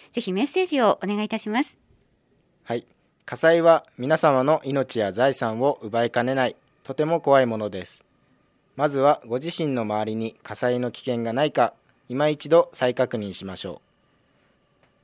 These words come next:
Speaker 2: う。また、消防局予防課では、市内を走る路線バスのデジタルサイネージなど、様々な広報媒体を利用し、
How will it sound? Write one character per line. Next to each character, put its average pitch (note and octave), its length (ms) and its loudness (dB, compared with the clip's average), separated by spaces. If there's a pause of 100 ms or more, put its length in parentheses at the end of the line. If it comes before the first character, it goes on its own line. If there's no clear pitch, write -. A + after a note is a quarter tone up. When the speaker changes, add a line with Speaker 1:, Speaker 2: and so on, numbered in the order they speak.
(120)
Speaker 2:
う。 B2 40 -12
ま B2 80 -2
た、 C#3 240 4 (140)
消 F3+ 220 2
防 F#3+ 160 2
局 D#3 240 -4
予 A2+ 140 0
防 A2+ 180 2
課 A#2 120 2
で A2 120 0
は、 G2 180 -4 (220)
市 - 200 -10
内 D#3+ 220 4
を A2+ 60 0
走 G#2+ 280 -8
る G#2+ 180 -8
路 A2+ 140 -10
線 D3 280 -4
バ D3 100 2
ス - 100 -8
の B2 220 -4
デ A#2 140 -6
ジ C#3 120 -10
タ D#3+ 120 0
ル D3+ 80 -4
サ D3+ 160 2
イ C#3 80 0
ネ A#2 140 -4
ー - 20 -10
ジ G2+ 100 -12
な G2 140 -12
ど、 F2+ 180 -16 (480)
様 D#3+ 300 0
々 D3+ 220 2
な E3 220 2
広 D3+ 180 0
報 C#3+ 120 0
媒 C#3 220 2
体 A#2+ 180 0
を D3+ 120 2
利 C#3 100 -2
用 G#2+ 160 -2
し、 G2 300 -12